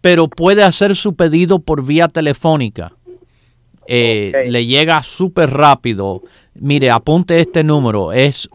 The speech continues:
Speaker 1: uno.
Speaker 2: Perm-, permítame,
Speaker 1: Ajá.
Speaker 2: permítame. Apúntame ahí, por favor. Permítame, es que voy manejando y,
Speaker 1: Ok.
Speaker 2: y voy a, ahí está, voy, mi compañero me lo va a apuntar para agarrar su número.
Speaker 1: Ok,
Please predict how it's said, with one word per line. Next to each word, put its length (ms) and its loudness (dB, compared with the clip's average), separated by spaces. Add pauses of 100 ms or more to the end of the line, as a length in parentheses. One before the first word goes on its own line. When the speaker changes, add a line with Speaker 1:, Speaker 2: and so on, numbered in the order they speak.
Speaker 1:
uno. 500 2 (140)
Speaker 2:
Perm-, 160 -20
permítame, 480 -10 (340)
Speaker 1:
Ajá. 160 -4
Speaker 2:
permítame. 260 -8 (120)
Apúntame 400 -6
ahí, 100 -6
por 240 -16
favor. 320 -8 (800)
Permítame, 560 -2
es 60 -4
que 80 -8
voy 160 0
manejando 540 -2
y, 200 -16 (640)
Speaker 1:
Ok. 280 -12 (280)
Speaker 2:
y 80 -12
voy 240 -4
a, 220 -6 (1160)
ahí 160 -4
está, 140 -6
voy, 360 -4
mi 80 -12
compañero 440 -6
me 80 -8
lo 80 -8
va 60 -6
a 40 -10
apuntar 340 -8
para 180 -8
agarrar 280 -8
su 80 -12
número. 460 -14
Speaker 1:
Ok, 240 -12